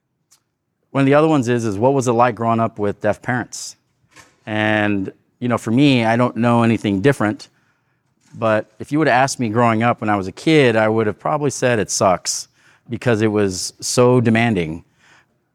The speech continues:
As, you know, the oldest child of, uh, deaf parents, my relationship with my,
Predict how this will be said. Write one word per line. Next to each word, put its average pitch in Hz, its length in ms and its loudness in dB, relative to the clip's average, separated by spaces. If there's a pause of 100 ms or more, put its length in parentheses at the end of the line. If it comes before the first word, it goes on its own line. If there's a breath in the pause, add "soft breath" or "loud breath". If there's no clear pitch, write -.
(1400)
As, 120 600 -2 (640)
you 131 120 -6
know, 110 100 -2
the 107 80 0
oldest 110 320 0
child 107 340 2
of, 90 180 -6
uh, 92 260 0
deaf 98 260 -2
parents, 107 500 0 (520 soft breath)
my 117 80 0
relationship 120 760 0
with 113 160 -6
my, 101 220 0